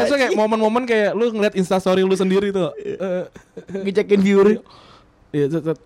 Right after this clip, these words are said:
Speaker 2: "Ah, tai nih, kenapa nggak selesai sih?" Gue tuh, gue males tuh kayak gitu tuh.
Speaker 1: Hmm.
Speaker 2: Jadi gue, gue lebih milih untuk tidak. Gitu, gue,
Speaker 1: Gue sering ngantri sama gue.
Speaker 2: Apa?
Speaker 1: Gue sering ngantri sama gue.
Speaker 2: Ngantri apaan?
Speaker 1: Ngantri K F C dulu yang rame-rame banget dulu.
Speaker 2: Yang
Speaker 1: Per-,
Speaker 2: mana sih?
Speaker 1: yang pernah kita nongkrong malam-malam terus datang ngantri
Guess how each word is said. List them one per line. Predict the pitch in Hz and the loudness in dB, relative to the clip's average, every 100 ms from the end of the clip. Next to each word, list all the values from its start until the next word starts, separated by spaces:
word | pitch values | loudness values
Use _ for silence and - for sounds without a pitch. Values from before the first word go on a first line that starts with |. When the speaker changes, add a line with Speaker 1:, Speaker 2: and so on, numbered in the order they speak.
| - | -10
Speaker 2:
"Ah, | 151 | -10
tai | - 123 139 180 | -6 -4 -2 0
nih, | 202 202 | 0 2
kenapa | 151 147 | 2 4
nggak | 143 143 151 | 2 2 2
selesai | 151 156 202 | 0 0 -2
sih?" | 220 | 0
Gue | 254 | 2
tuh, | 320 | 2
gue | 277 294 | 2 4
males | 302 302 285 | 4 4 2
tuh | 277 | -2
kayak | 269 | -4
gitu | 262 | -6
tuh. | 277 277 247 214 202 | -6 -6 -4 -6 -6
Speaker 1:
Hmm. | - 151 165 | -6 -2 0
Speaker 2:
Jadi | 160 220 | 0 2
gue, | 254 | 2
gue | 233 240 226 | 4 2 2
lebih | 202 | 2
milih | 190 190 196 | 2 2 2
untuk | 190 | -2
tidak. | - 214 165 151 131 - - _ _ - _ - _ - - _ _ _ - | -4 -4 0 0 0 -6 -14 _ _ -20 _ -20 _ -20 -20 _ _ _ -14
Gitu, | 156 196 196 160 139 131 | -6 -6 -2 0 0 0
gue, | 147 226 196 - _ _ - | 0 0 -2 -8 _ _ -4
Speaker 1:
Gue | 202 | 0
sering | 269 170 190 | 0 0 0
ngantri | 202 180 | 0 2
sama | 165 151 | 2 2
gue. | 170 - _ - | 0 -4 _ -12
Speaker 2:
Apa? | 131 135 127 | -6 -6 -2
Speaker 1:
Gue | 196 | 0
sering | 220 180 180 | 0 0 -2
ngantri | 160 | -2
sama | 156 147 | -4 -4
gue. | 147 | -6
Speaker 2:
Ngantri | 143 139 | -4 -2
apaan? | 135 123 113 | -2 -4 -2
Speaker 1:
Ngantri | 160 160 - | -2 -2 0
K | 165 | 0
F | 156 | 2
C | 277 | -2
dulu | 226 254 | 0 0
yang | - 190 | 2 0
rame-rame | 185 180 180 | 0 0 2
banget | 185 202 202 | 0 -2 -4
dulu. | |
Speaker 2:
Yang | 135 139 | 0 2
Speaker 1:
Per-, | 170 | 2
Speaker 2:
mana | 170 | 2
sih? | |
Speaker 1:
yang | 156 | 2
pernah | 156 170 165 | 0 -2 -2
kita | 165 | -2
nongkrong | 160 156 156 | -4 -2 -2
malam-malam | 151 151 165 175 | -2 -2 -2 -2
terus | 160 170 | -4 -6
datang | 165 165 | -4 -4
ngantri | 156 160 151 | -4 -4 -2